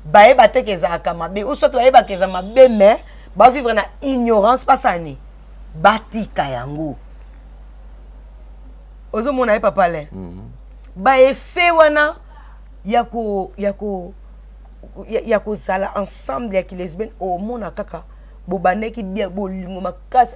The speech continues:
Speaker 1: amitié makasi. So ba-, bana basi baza ba lesbienne mibale, omona ba-, bakomi kolata ku bilamba ndenge moko.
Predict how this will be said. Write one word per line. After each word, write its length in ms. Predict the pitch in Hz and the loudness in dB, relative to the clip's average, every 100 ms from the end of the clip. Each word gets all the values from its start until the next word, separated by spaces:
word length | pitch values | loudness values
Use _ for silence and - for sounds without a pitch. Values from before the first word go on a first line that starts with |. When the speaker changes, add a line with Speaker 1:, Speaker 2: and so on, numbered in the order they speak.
| - | -10
Speaker 1:
amitié 540 | 202 208 214 - 285 | -10 -8 -12 -12 -12
makasi. 760 | 226 196 165 - - 247 - - - - | -10 -10 -12 -6 4 4 4 -8 -20 -16
So 140 | - 294 | -6 -2
ba-, 160 | 226 | -2
bana 220 | 208 247 226 | 0 -2 -4
basi 140 | 226 | -6
baza 180 | 202 214 | -4 -2
ba 100 | 196 | -2
lesbienne 400 | 175 170 202 196 | -4 -6 -6 -6
mibale, 280 | 185 165 175 | -8 -8 -8
omona 280 | 208 202 - - - - | -6 -8 -8 -16 -20 -10
ba-, 160 | 175 185 | -4 -2
bakomi 280 | 175 220 | -4 -4
kolata 340 | 196 190 196 175 | -2 0 0 -2
ku 120 | 190 | -6
bilamba 360 | 175 160 165 175 | -6 -4 -4 -4
ndenge 240 | 165 165 | -6 -6
moko. 260 | 156 135 | -8 -10